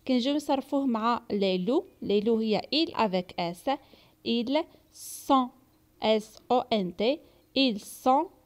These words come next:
dangereux. Les loups sont dangereux. يعني ال-، الذئاب خطيرة.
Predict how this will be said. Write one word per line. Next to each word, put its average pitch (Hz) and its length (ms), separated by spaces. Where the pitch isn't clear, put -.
dangereux. 240 720
Les 196 260
loups 269 300
sont 277 420
dangereux. 220 640
يعني 196 420
ال-، 190 380
الذئاب 208 520
خطيرة. 196 560